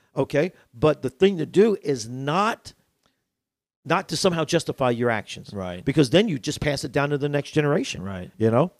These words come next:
Speaker 1: And, uh, some preachers are afraid to preach on their own sins or their own
Speaker 2: Mm-hmm.
Speaker 1: shortcoming. Not me. We ought to preach the whole counsel of God,
Speaker 2: Mm-hmm.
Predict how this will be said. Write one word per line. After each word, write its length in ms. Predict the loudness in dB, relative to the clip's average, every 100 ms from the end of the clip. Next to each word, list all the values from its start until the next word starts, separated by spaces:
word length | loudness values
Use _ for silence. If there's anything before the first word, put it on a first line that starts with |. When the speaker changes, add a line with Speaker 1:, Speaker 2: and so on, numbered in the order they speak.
| _ _ _
Speaker 1:
And, 380 | -2 0 0 -2
uh, 160 | -4 -6 _
some 220 | -2 -2 0
preachers 400 | -2 -2 -2 0
are 80 |
afraid 260 | 2 2 0
to 80 | -2
preach 300 | -4 -2 0
on 100 | 0
their 140 | 0
own 160 | -2 -4
sins 420 | -4 -4 -4 -2
or 60 | 0
their 100 | -2
own 120 | -2
Speaker 2:
Mm-hmm. 80 | 0
Speaker 1:
shortcoming. 480 | -2 -2 -6 -6 0
Not 220 | 0 4
me. 280 | 4 4 0 _ -6 4
We 100 | 6
ought 80 |
to 60 | 6
preach 260 | 2 0 0
the 80 |
whole 180 | 0 0
counsel 440 | 0 -2 -2 -4 -4
of 100 | 0
God, 360 | -2 -2 -10
Speaker 2:
Mm-hmm. 160 | -14